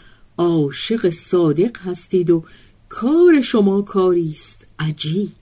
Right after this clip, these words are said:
ملک قاضی و شهود حاضر آورده، صیغه ورد الاکمام را برای انس الوجود بخواندند. آنگاه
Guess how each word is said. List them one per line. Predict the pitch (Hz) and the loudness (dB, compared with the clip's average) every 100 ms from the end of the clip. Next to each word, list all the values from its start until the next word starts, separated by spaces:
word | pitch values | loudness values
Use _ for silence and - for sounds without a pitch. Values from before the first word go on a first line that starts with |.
| - _ _ _ _ _ - | -20 _ _ _ _ _ -10
ملک | 131 120 196 - - _ _ _ - | -2 0 0 -4 -18 _ _ _ -2
قاضی | 151 143 127 147 175 | 6 8 6 4 2
و | |
شهود | 156 - 143 156 175 147 | 0 -2 -2 0 0 -2
حاضر | 143 151 147 120 160 254 | -6 -4 -2 0 2 2
آورده، | 220 185 180 185 180 - - - | 2 0 2 2 0 -6 -20 -20
صیغه | - - - 185 185 165 180 302 349 311 | -14 -10 -8 -6 0 0 4 6 6 6
ورد | 269 233 | 2 2
الاکمام | 240 202 233 - 226 233 220 | 2 2 -4 0 2 2 2
را | 214 214 | 0 -2
برای | 196 170 170 185 285 302 285 | -2 -2 0 2 2 4 4
انس | 240 226 - | 2 2 0
الوجود | 220 202 202 202 196 185 - - | 0 0 0 2 0 -2 -6 -4
بخواندند. | 156 - 127 - - - - _ _ _ _ - - _ _ _ _ _ _ _ _ - - | -4 -4 -12 -14 -16 -20 -20 _ _ _ _ -20 -20 _ _ _ _ _ _ _ _ -18 4
آنگاه | 359 311 - 120 - - | 6 6 4 -4 -8 -16